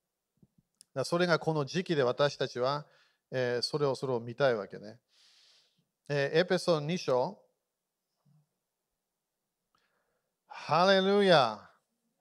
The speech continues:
主は勝利しました。ねえ、勝利したんだよ。悪魔は負けたの。ね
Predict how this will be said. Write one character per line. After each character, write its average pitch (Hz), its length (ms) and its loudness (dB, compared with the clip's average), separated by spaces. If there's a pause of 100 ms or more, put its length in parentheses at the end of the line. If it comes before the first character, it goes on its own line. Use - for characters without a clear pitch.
(960)
主 - 200 -4
は 165 80 8
勝 185 340 4
利 175 100 2
し 165 140 -4
ま 160 140 4
し - 100 -10
た。 98 260 -8 (1040)
ね 120 60 -12
え、 127 540 -6
勝 127 320 -12
利 120 100 -10
し - 80 -20
た 131 140 -6
ん 131 40 -16
だ 120 100 -6
よ。 135 300 -6 (800)
悪 135 320 -6
魔 151 220 0
は 135 240 2
負 123 280 -4
け 185 120 0
た 185 160 0
の。 104 260 -6 (1600)
ね 104 440 -14